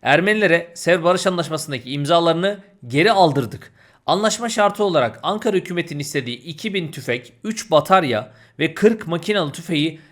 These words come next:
Ermenilerden aldım." demiş. Peki, bakalım hangilerine ulaşabileceğiz? Ermeniler doğudaki iddialarından vazgeçmişlerdir. Bence doğrudur. Çünkü Sevr Anlaşması'ndaki imzalarını geri aldırdık cümlesi bizi bir numaraya net bir şekilde götürür.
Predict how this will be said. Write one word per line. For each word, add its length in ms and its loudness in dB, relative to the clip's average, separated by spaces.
Ermenilerden 920 2
aldım." 760 0
demiş. 420 -6
Peki, 240 -4
bakalım 280 2
hangilerine 440 0
ulaşabileceğiz? 760 -4
Ermeniler 520 4
doğudaki 360 0
iddialarından 520 0
vazgeçmişlerdir. 920 -2
Bence 280 0
doğrudur. 440 4
Çünkü 420 -2
Sevr 300 2
Anlaşması'ndaki 1000 -4
imzalarını 600 2
geri 380 -2
aldırdık 540 0
cümlesi 520 -4
bizi 260 -4
bir 160 2
numaraya 360 0
net 240 -4
bir 60 -10
şekilde 360 -6
götürür. 500 -6